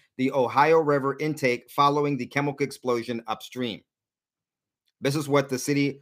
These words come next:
of Cincinnati sent out yesterday. "Out of an abundance of caution, we will shut off the Ohio River intake and will temporarily switch to water reserves.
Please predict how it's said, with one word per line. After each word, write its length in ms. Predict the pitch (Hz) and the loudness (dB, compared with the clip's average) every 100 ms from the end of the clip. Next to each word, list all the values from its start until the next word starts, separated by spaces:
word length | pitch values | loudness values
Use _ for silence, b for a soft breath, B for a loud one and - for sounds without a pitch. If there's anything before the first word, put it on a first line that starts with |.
| _ - | _ -8
of 140 | 117 | -4
Cincinnati 720 | 139 131 131 127 120 117 - - | -4 -2 0 0 0 -4 -8 -14
sent 300 | - 127 117 | -6 -4 0
out 300 | 123 113 107 - | 0 0 -2 -8
yesterday. 600 | 117 117 - 107 85 - _ _ _ _ _ _ _ _ - | -4 -4 -6 -10 -10 -14 _ _ _ _ _ _ _ _ 2
"Out 120 | 143 | 4
of 200 | 156 151 - _ | 4 0 -8 _
an 100 | 143 | 0
abundance 460 | 139 113 160 202 196 | 0 4 4 4 0
of 100 | 202 | 0
caution, 640 | 156 135 143 120 110 143 - _ _ _ _ _ _ _ _ _ _ _ - | 4 6 4 -2 -6 -10 -14 _ _ _ _ _ _ _ _ _ _ _ 0
we 80 | 143 | 4
will 100 | 143 | 4
shut 340 | 143 175 196 165 | 6 4 4 4
off 260 | 165 160 | 2 2
the 100 | 151 | 0
Ohio 380 | 135 123 147 175 | 0 2 4 4
River 300 | 175 160 160 | 4 0 -2
intake 400 | 139 135 131 127 | -4 -2 -2 -2
and 100 | 131 | -4
will 120 | 123 | -4
temporarily 480 | 123 156 160 160 147 | -4 -4 -2 -2 -2
switch 300 | 139 147 143 | -4 -6 -4
to 100 | 131 | -6
water 280 | 113 135 131 | -2 0 0
reserves. 680 | 131 110 110 85 - - | -2 -2 -6 -6 -12 -20